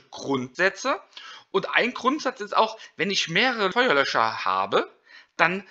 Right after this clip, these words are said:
setze ich die gleichzeitig ein. Das erhöht meinen Löscherfolg und nicht nacheinander.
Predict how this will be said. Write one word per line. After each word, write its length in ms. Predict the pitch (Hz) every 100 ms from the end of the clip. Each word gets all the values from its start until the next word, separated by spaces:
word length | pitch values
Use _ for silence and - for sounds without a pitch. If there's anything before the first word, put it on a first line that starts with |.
| -
setze 320 | - 226 -
ich 120 | 220
die 160 | - 175
gleichzeitig 880 | - 180 247 277 - 240 233 214 -
ein. 240 | 135 214
Das 180 | 220 196
erhöht 480 | - 165 165 254 -
meinen 240 | 202 196
Löscherfolg 720 | 190 190 - 180 - 226 294 - - - _
und 200 | 170 180
nicht 360 | 247 - - -
nacheinander. 1000 | 147 147 170 - 110 107 117 135 226